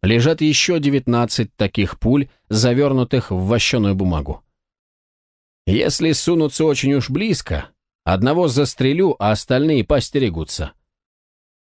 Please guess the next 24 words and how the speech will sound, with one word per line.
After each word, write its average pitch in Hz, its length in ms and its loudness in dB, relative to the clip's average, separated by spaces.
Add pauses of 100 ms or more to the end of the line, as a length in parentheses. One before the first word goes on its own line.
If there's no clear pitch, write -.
(140)
Краем 170 280 2
глаза 160 280 2
он 151 100 2
видит, 170 260 -2
как 139 160 -4
капитан 139 600 0
Веруэс 117 580 0
на 101 100 -2
всякий 107 320 -2
случай 131 420 0
достает 120 540 0
из-за 110 300 0
пояса 107 340 0
пистолет. 95 580 -4 (760)
Капитан — 110 440 2
человек 165 420 0
обстрелянный, 151 840 -2
так 107 200 -2
что 107 340 0 (220)
Махара 151 500 2
считает 135 580 0
лишним 127 600 0
напоминать 92 540 2
ему, 147 320 0